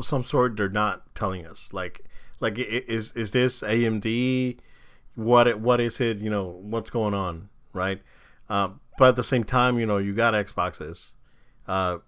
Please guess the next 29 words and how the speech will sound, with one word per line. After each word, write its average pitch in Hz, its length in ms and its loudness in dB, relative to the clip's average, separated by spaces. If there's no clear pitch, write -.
you 117 120 -2
can 139 120 0
find, 123 760 0
you 110 80 0
know, 110 160 2
Switch 135 400 2
came 143 200 0
back 127 220 2
available 117 640 0
today 110 420 0
at, 101 300 2
uh, 92 440 2
um, 90 440 -2
crap, - 460 -6
at 104 200 2
GameStop, 131 500 0
which 131 260 -2
is 120 80 -2
still 156 220 2
available. 110 360 2
If 101 120 -4
you're 110 160 -2
looking 113 240 -4
for 104 140 -2
a 98 40 0
Switch, 120 360 0
they're 107 140 0
still 104 280 -2
up. 98 300 -2